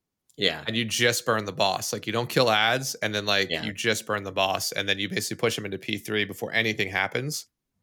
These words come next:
Speaker 2: And then you kill the
Speaker 1: Okay.
Speaker 2: two ads and, like, clear 'em up, like, clean up the, the two
Speaker 1: Yeah.
Speaker 2: ads in P, from P two, uh, and then just do P three normally, so.
Speaker 1: Yeah,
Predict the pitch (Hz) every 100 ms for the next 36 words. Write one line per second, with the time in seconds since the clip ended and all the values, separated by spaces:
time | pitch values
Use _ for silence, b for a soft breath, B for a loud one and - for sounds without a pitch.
0 | _ 110 113 113 - 117 104 76 107 101
1 | 98 98 95 - 104 98 92 92 _ _
2 | - 110 98 101 - _ - 98 - 110
3 | 95 90 - 95 98 - 98 80 87 90
4 | 92 - 104 101 - _ _ _ 113 95
5 | - 104 - 104 95 95 - _ _ _
6 | - 104 98 101 98 95 - - 90 90
7 | - 67 - 50 55 52 113 - 50 -
8 | - 80